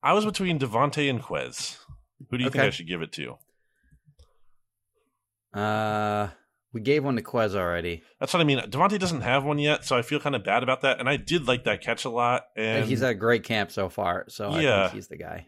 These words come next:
Speaker 1: And he hasn't necessarily, like, been the top player on a day, but he's been, just been so good overall that he almost deserves a point by, uh, accumulation, I guess, by just the, his total body of work. So
Speaker 2: Mm-hmm.
Speaker 1: I'm gonna give it to Devontae. Uh,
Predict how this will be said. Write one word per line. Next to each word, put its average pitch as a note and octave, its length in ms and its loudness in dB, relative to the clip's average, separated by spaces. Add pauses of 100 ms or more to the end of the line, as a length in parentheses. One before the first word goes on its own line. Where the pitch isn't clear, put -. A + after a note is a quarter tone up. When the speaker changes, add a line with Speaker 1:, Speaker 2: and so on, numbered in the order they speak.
(120)
Speaker 1:
And C3 120 -2
he D3 80 2
hasn't D#3+ 340 0
necessarily, C3 560 -2
like, A2+ 220 -4
been A2 260 -4
the A2+ 200 0
top - 280 0
player C#3+ 480 0
on C#3 220 0
a D3 80 0
day, D3 260 2
but B2+ 140 -2
he's A#2+ 260 0
been, B2+ 200 -2
just A#2+ 180 -6
been A#2+ 160 -2
so C3+ 340 2
good A#2 240 4
overall G#2 720 6
that G2+ 120 -2
he A2 80 0
almost G#2+ 280 0
deserves G2+ 360 -2
a F2+ 40 -2
point G#2 460 -4
by, E2+ 600 0 (200)
uh, D#2 560 0
accumulation, G#2 800 -4
I D3 60 -8
guess, E3 400 -4 (680)
by E2+ 140 -6
just G2 240 -12
the, G#2+ 100 -2
his A2+ 200 -4
total G#2 360 -4
body F#2+ 320 0
of F2+ 100 -6
work. G2 360 -4 (420)
So F#2+ 280 0
Speaker 2:
Mm-hmm. F2+ 140 0
Speaker 1:
I'm G#2+ 60 -4
gonna G2+ 160 -4
give F2 140 -6
it D#2 120 -10
to F2 80 -10
Devontae. C#2+ 580 -6 (220)
Uh, D2+ 200 -4